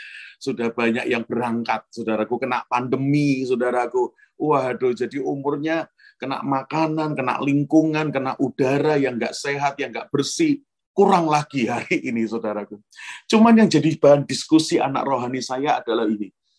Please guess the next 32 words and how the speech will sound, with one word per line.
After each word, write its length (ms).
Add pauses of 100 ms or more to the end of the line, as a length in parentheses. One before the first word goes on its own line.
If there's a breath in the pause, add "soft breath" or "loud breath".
(360)
"Tapi 320
yang 160
nggak 160
asik 400
ya, 80
Pak 240
Pram," 240
katanya. 560
Atau 320
dia 160
panggil 320
saya 160
Kopram. 560 (480)
"Kenapa 480
kok 240
isinya 400
penderitaan 880
dan 240 (240)
kesukaran?" 800 (640)
Dikatakan 480
tadi 320
ayat 240
yang 160
terkenal, 480
usia 480
manusia 640
tujuh 400
puluh, 320
delapan 480
puluh 240
tahun 320
saja. 480